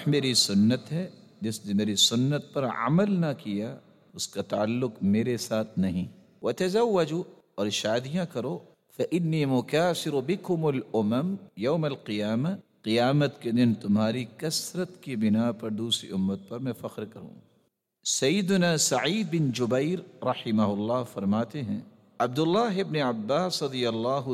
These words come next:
تعالی عنہ نے مجھے کہا کہ آپ نے شادی کی؟ میں نے کہا، "نہیں۔" وہ فرمانے لگے، "تزوج، شادی کرو، فَإِنَّ خیر هَذِهِ الْأُمَّةِ أَكْثَرُهَا نِسَاءً،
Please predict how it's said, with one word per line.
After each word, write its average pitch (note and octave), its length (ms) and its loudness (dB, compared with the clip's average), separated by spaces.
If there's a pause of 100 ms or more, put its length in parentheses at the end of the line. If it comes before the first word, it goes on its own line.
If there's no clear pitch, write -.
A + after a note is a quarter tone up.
تعالی A2+ 480 0
عنہ A#2 320 4
نے G#2 100 4
مجھے G2 380 2
کہا G#2 340 -4 (520)
کہ G2 160 -4
آپ A2 220 0
نے A2+ 100 -2
شادی A2 340 -4
کی؟ F3+ 220 -16 (300)
میں F#2 140 -2
نے F#2+ 120 -2
کہا، A2 280 -10
"نہیں۔" A#2 360 -2 (960)
وہ F2+ 80 -8
فرمانے A#2+ 560 2
لگے، A#2+ 300 -2
"تزوج، C3 1000 -2 (260)
شادی G2+ 480 -2
کرو، B2+ 340 -6 (440)
فَإِنَّ A#2+ 340 4 (100)
خیر F#3+ 400 0
هَذِهِ C#3+ 720 0
الْأُمَّةِ B2+ 960 -2 (160)
أَكْثَرُهَا A#2 920 -4
نِسَاءً، C#3 640 -6